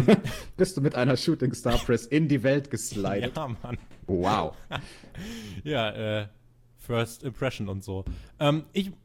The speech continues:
Speaker 2: fand, äh, alle reden drüber. Es ist das Thema im Moment in den Online-Foren, äh, ich weiß nicht, tausende Menschen haben, haben mich gefragt: äh, "Tobi, du mu-, du musst was dazu sagen, irgendwas muss jetzt kommen."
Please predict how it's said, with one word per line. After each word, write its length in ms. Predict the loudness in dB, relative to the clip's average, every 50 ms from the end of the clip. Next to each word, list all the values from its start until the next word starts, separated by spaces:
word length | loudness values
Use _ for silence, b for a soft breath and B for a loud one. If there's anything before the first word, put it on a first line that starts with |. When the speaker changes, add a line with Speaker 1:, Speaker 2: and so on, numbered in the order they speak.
| -20 -18 -16 -12 -4
Speaker 2:
fand, 220 | 0 0 0 0 -2 -8 -12 -6
äh, 80 | -2 0
alle 180 | 2 2 2 2
reden 180 | 2 2 0 0
drüber. 420 | -2 0 0 2 0 0 -2 -8 -20 -18 -12
Es 200 | -10 -10 -6 -4
ist 360 | -4 -4 -4 -6 -12 -20 -20 -20 -20 -20 -20 -10 -4
das 240 | -2 -2 -2 -2 -4
Thema 300 | -6 -6 -4 -4 -4 -6
im 100 | -6 -6
Moment 380 | -8 -8 -6 -8 -8 -8 -10 -12
in 180 | -12 -10 -8
den 260 | -6 -6 -6 -8 -10 -12 b b b b b b b b b b
Online-Foren, 880 | 0 2 4 4 4 2 2 0 -2 -2 2 4 4 4 4 2 0 0
äh, 320 | 0 0 0 0 0 -2 -6 -8
ich 180 | -12 -12 -12 -12 -12 -8 -2
weiß 240 | 0 0 0 0 0
nicht, 180 | -4 -6 -6 -8 -12 -12 -12 -6
tausende 380 | 0 2 4 4 4 2 -2 -2
Menschen 340 | -2 -2 -2 -2 -4 -2 0
haben, 260 | 0 0 0 -2 -4 -4
haben 220 | -2 -2 0 0
mich 140 | 0 -2 -2
gefragt: 520 | -4 -6 -4 -2 -2 0 0 0 -2 -2
äh, 240 | -2 -2 0 0 -2
"Tobi, 280 | -2 -4 -4 -4 -4 -4
du 100 | -4 -4
mu-, 160 | -4 -4 -4
du 100 | -4 -2
musst 240 | 0 0 0 0 -2
was 140 | -4 -4 -4
dazu 240 | -6 -8 -6 -8
sagen, 320 | -6 -4 -2 0 0 -2 -2
irgendwas 460 | -2 -2 -2 -2 -2 -2 -4 -2 -2
muss 160 | -4 -4 -4 -4
jetzt 180 | -6 -6 -6
kommen." 300 | -2 0 0 0 0 -2